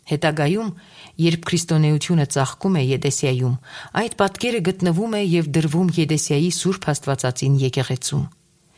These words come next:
Սուրբ Ադդե հայրապետը վախճանվում է նահատակությամբ։ Այդ մասին պատմվում է,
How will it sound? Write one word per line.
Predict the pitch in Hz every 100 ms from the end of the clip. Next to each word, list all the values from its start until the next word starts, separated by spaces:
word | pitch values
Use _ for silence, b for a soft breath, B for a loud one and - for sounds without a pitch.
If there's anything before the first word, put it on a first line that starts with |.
| B B
Սուրբ | - - 208 -
Ադդե | 165 156 185
հայրապետը | 170 170 170 165 190 185
վախճանվում | 160 160 - 156 156 170
է | 160
նահատակությամբ։ | 156 147 156 151 160 - 143 123 - B B B B
Այդ | 160 160
մասին | 165 151 - 196
պատմվում | 165 151 156 151 165 208
է, | 151